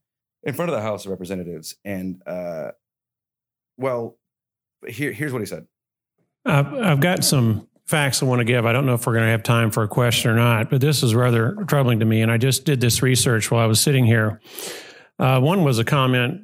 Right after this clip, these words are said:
Speaker 2: by Don Lemon, that PolitiFact then uh, analyzed, and it was, um, out of wedlock births. And then looking at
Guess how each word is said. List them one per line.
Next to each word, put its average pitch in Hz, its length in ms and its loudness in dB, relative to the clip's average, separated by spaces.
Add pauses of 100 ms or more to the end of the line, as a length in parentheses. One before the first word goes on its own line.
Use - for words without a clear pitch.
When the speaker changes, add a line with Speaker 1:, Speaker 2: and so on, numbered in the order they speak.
(120)
Speaker 2:
by 120 240 0
Don 127 380 0
Lemon, 123 300 2
that 117 200 -2
PolitiFact 123 880 -4
then 120 540 0 (280)
uh, 113 40 -2
analyzed, 127 800 0 (160)
and 120 160 0
it 117 100 -2
was, 117 300 -2 (100)
um, 113 460 -2 (680)
out 151 120 0
of 143 80 -2
wedlock 143 360 -2
births. 123 460 -2 (460)
And 131 200 2
then 147 400 2 (120)
looking 160 380 2
at 143 360 0